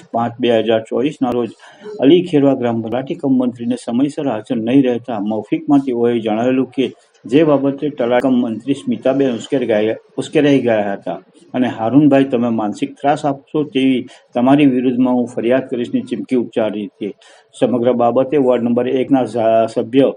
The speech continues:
હારૂનભાઈ ખત્રીએ બોડેલી ટી ડી ઓ, ડી ડી ઓ અને જિલ્લા કલેક્ટરને લેખિતમાં ફરિયાદ કર્યા બાદ આ અહેવાલ બોડેલીમાં ચર્ચાનો વિષય બન્યો છે. તલાટી કમ મંત્રીઓ આગળ સભ્યોની કોઈ વેલ્યુ ના હોય તો સામાન્ય માણસનું શું?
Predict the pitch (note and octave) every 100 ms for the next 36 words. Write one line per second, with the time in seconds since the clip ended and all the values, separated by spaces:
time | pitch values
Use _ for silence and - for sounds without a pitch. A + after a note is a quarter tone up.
0 | - C3 C#3 E3+ E3 E3 E3+ E3+ C3+ C#3
1 | C#3 C#3 A2+ A2 B2+ C#3 C#3 A2+ A2+ C3
2 | B2+ A2+ A#2+ C3 B2 B2 A2 - _ -
3 | A2 D3 F#3 D#3 D3+ C#3+ C3 C#3 B2 A2
4 | C#3+ D3 D3 - A#2 A2+ A2+ A#2+ A2 A2
5 | C3 C3 - - _ - D3 D3 C#3 C#3
6 | C3+ A2 G2+ A#2 C#3+ C#3+ C#3+ D3 D#3+ -
7 | - - - - B2+ - C#3+ D3+ C#3 A2+
8 | A#2+ G#2 G#2 G#2 G2 G2 - B2+ D3 E3+
9 | E3+ D3+ C#3 B2 A#2 A2 C3+ C#3 C3 -
10 | _ _ - B2 C3+ B2+ - A2+ A#2 C#3+
11 | C#3+ C#3 C#3+ C3 A2+ B2 C3+ A#2+ B2 B2+
12 | A#2 - _ _ _ - D3+ A#2 - A#2+
13 | C3+ D3 C#3 B2+ B2 C3 - C#3 - C3+